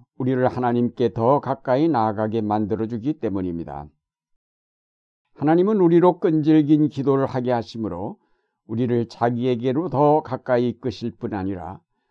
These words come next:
우리로 더 강인한 신앙의 소유자가 되게 하십니다.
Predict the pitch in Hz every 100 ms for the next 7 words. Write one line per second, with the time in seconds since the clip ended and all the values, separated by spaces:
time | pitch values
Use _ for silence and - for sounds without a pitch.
0 | _ _ 107 113 113 107 117 113 - 117
1 | 120 135 147 170 - 131 117 117 151 165
2 | 123 117 104 104 95 113 127 - 101 95
3 | 95 92 92 87 78 80